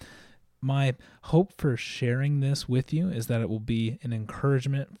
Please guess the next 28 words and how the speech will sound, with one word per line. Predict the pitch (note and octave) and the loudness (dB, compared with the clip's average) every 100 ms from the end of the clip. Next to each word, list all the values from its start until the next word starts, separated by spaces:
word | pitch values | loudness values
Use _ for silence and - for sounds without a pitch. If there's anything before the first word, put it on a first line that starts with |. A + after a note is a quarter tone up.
| _ | _
for | A2+ | -4
you | G#2+ B2+ C#3+ | -2 0 0
to | |
pick | C3+ C#3+ - | 0 -4 -4
up | B2 | -6
your | B2+ | -4
Bible | B2+ B2 A#2+ A#2+ | -4 -2 -2 -2
and | G#2 G#2+ | -2 0
look | C3+ - | 0 0
into | C3+ A#2+ | -2 0
what | A#2 | -2
the | A2+ | -4
book | A#2 A2+ | -4 -4
of | G2 | -6
Acts | F#2 A#2 A#2+ - - | -8 -6 -6 -10 -6
or | A#2 A2 A2 - _ - | -4 -4 -6 -12 _ -8
any | A#3 F#3+ | -4 0
other | F#3+ C#3 | 2 2
book | G#2+ G2+ - | 0 -4 -4
has | A#2 A2 G2 | -6 -4 -4
to | - | -6
offer. | G2 G2 - A2 - - - - | -6 -8 -8 -8 -10 -18 -20 -20
So | - A#2 G#2+ - | -6 -2 -2 -2
if | A2 | -4
you | A#2 | -2
like | C#3+ F3+ | 0 0
the | E3 | -2
show, | - D3+ C#3+ C#3+ | 0 0 2 0